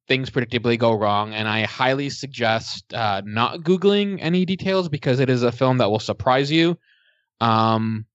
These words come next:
so it's worth going into, uh, without any more information than that. Um, it's probably available in your local indie theater. I know it's made about a hundred twenty million worldwide, so it's pretty,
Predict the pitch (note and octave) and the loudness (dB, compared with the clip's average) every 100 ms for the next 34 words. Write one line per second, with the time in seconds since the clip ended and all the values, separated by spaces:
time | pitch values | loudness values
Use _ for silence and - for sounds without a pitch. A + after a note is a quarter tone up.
0 | _ - - A#2+ C3 B2 B2+ B2+ - B2 | _ -10 -4 -4 0 2 2 2 0 2
1 | A#2 A#2 A2 - A#2 A2 G#2+ G#2+ A2+ A2 | 2 0 -2 -2 0 2 2 0 0 0
2 | A2 G#2+ A2 _ - G#2+ G#2+ G2+ A#2 A2 | 0 -2 -2 _ -4 2 2 0 -2 -2
3 | G#2+ A2 G#2+ G#2 G2+ A2 G#2 G#2 G2 G2 | 0 0 0 0 0 -2 0 2 2 0
4 | G2 A#2 G#2+ G#2 G#2 - - E3 F3+ F#3+ | -6 -6 -4 -4 -8 -8 0 2 4 4
5 | D#3+ D#3 E3 D#3+ D#3+ D3+ C#3+ C#3 D3 D#3 | 2 2 2 2 2 2 2 2 2 0
6 | C#3+ C#3 C#3 D3 - D#3+ D#3+ E3 - - | 0 -2 -2 -2 0 2 4 2 -2 -12
7 | _ - - C3 C#3+ D#3 D#3 - D3 C3+ | _ -20 -4 0 2 4 2 0 0 2
8 | B2+ A#2+ A2+ C#3+ C#3+ C#3 A#2+ C3+ B2+ A#2+ | 2 2 0 -2 0 0 0 -2 -2 0
9 | A#2+ A#2 A2 A2 A2 A2+ A2 G#2 A2 A2 | 2 2 2 2 2 2 2 2 0 -4
10 | - A#2 A2+ - G3 F#3 | 0 0 0 0 2 2